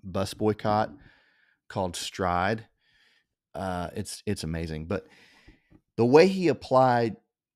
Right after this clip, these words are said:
Christianity and Jesus' teaching to the, those moments, and he didn't go, he hadn't, so here's the thing too, that I don't think most people understand.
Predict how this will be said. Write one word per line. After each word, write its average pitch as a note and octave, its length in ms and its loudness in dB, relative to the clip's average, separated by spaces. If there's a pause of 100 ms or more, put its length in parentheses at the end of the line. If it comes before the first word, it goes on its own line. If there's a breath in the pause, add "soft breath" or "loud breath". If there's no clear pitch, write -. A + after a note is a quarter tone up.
(720)
Christianity G#2+ 840 0
and G2 260 -6
Jesus' A#2+ 440 -4
teaching F2+ 580 -6
to C#3+ 340 4
the, A#2+ 160 0
those G#2 260 0
moments, G2+ 560 -4
and A3+ 360 2
he A#3 200 -4
didn't F#3 380 2
go, D3 520 4 (180)
he C4 180 2
hadn't, E3+ 360 2
so B2+ 360 0
here's G#3+ 240 -6
the E3+ 60 -8
thing A#2+ 140 -4
too, D3+ 200 -2 (540)
that A#2+ 240 0
I D3+ 100 2
don't F#3+ 140 0
think A2 200 -4
most G#2+ 400 -2
people G#2 380 -6
understand. G#2+ 580 -8